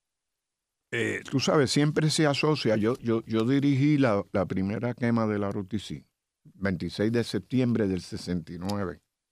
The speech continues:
Y hubo muchas confrontaciones de todo tipo, eh, físicas. A nosotros se nos, se nos perseguía, se nos degradaba,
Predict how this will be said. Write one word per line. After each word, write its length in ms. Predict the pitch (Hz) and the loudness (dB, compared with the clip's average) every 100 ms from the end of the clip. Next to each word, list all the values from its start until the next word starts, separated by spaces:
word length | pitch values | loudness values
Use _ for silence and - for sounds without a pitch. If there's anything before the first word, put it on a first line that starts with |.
| _ _ _ _ _ _ _ _ | _ _ _ _ _ _ _ _
Y 480 | 110 113 110 104 110 | 0 2 2 2 2
hubo 260 | 139 143 | 2 2
muchas 520 | 123 147 156 123 104 - | 0 0 0 -2 -4 -6
confrontaciones 1120 | - 92 - 92 101 - 101 101 101 87 - | -6 -6 -4 -4 -4 -6 -4 -2 -2 -4 -4
de 140 | 98 | -4
todo 320 | 87 113 110 104 | -2 0 0 0
tipo, 340 | 104 101 - - _ _ _ _ _ _ _ _ _ - | -4 -6 -10 -20 _ _ _ _ _ _ _ _ _ -4
eh, 260 | 95 92 | 0 0
físicas. 760 | - - 120 120 113 82 - - _ _ _ _ _ _ _ _ | -4 -2 0 0 -2 -4 -10 -16 _ _ _ _ _ _ _ _
A 100 | 104 | -4
nosotros 580 | 101 101 117 113 139 135 | -4 -2 -2 -2 -2 -2
se 160 | 143 127 | 0 2
nos, 600 | 120 107 104 92 80 - _ _ _ _ _ _ _ _ _ _ _ _ _ _ _ _ _ _ _ _ _ _ _ _ _ _ _ | 2 2 0 -2 -4 -10 _ _ _ _ _ _ _ _ _ _ _ _ _ _ _ _ _ _ _ _ _ _ _ _ _ _ _
se 140 | - | -4
nos 160 | 95 92 | -2 -2
perseguía, 1000 | - 95 - 95 90 117 127 123 117 110 | -2 -2 0 -2 0 2 4 4 4 2
se 200 | 101 98 | 0 -2
nos 200 | 92 87 | -2 0
degradaba, 1200 | 95 92 90 90 90 110 123 117 113 107 101 95 | 0 0 0 0 0 2 4 4 2 2 0 -4